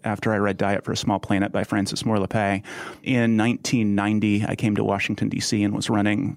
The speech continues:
the homeless shelter in the soup kitchen, and I was vegan for, again,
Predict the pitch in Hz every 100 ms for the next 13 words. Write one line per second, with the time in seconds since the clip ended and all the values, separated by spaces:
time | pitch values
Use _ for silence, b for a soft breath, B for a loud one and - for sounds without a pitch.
0 | - 117 107 101 104 - - 113 107 -
1 | 156 - 127 - 117 104 87 98 - B
2 | B B - 113 113 113 107 101 - 113
3 | 104 104 101 139 - 107 98 104 -